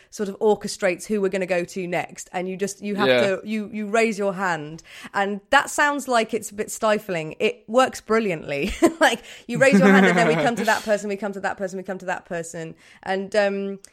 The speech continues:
Speaker 1: it's been brilliant. It genuinely hasn't felt stilted or awkward. It's, I mean, another thing is I run, I run a lot of, um, writing workshops, and I've had to adapt those comedy writing workshops to online. And one of the first things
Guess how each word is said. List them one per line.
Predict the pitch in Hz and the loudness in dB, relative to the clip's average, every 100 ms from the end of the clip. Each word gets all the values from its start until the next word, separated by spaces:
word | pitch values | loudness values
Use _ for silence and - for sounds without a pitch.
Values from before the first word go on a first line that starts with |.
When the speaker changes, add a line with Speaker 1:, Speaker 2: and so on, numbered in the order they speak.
| _ | _
Speaker 1:
it's | 254 - | -10 -8
been | - 370 403 | -4 -2 0
brilliant. | 277 349 269 165 | 2 2 2 0
It | 220 | 2
genuinely | 294 320 302 | 2 2 0
hasn't | 269 269 262 - | -2 -2 -4 -4
felt | 254 247 - | -2 -2 -4
stilted | - 233 240 247 220 | -4 -4 -2 -4 -4
or | - | -2
awkward. | 214 220 240 226 220 214 | -2 -2 -2 -2 -2 -6
It's, | - 208 196 - - - | -6 -6 -6 -10 -14 -8
I | - | -2
mean, | 208 | 0
another | 233 240 | 2 2
thing | 214 214 | 2 0
is | 202 | 2
I | 233 226 | 4 4
run, | 226 220 214 | 4 2 2
I | 202 | 0
run | 208 208 202 | 0 0 0
a | |
lot | 196 | -4
of, | 180 185 - | -4 -12 -8
um, | 185 175 175 170 | -4 -4 -4 -6
writing | 190 190 190 | -2 -2 -4
workshops, | 170 160 - 160 - - | -4 -4 -4 -10 -8 -8
and | 165 | -8
I've | 165 | -6
had | 170 | -8
to | 170 | -6
adapt | 165 185 - | 0 0 0
those | 180 170 - - - - | -4 -4 -6 -20 -20 -12
comedy | - 226 214 | -4 -2 0
writing | 208 208 220 | 0 0 0
workshops | 208 - 226 202 - | -2 -2 -4 -6 -8
to | - - 202 180 180 - | -10 -2 0 0 -2 -6
online. | 170 180 226 262 262 254 254 - _ _ _ - - | -6 0 4 4 4 0 -4 -10 _ _ _ -16 -6
And | 214 202 | -4 -2
one | 214 214 | 0 0
of | |
the | 208 | 2
first | 220 214 | 2 2
things | 214 196 190 | -2 -4 -4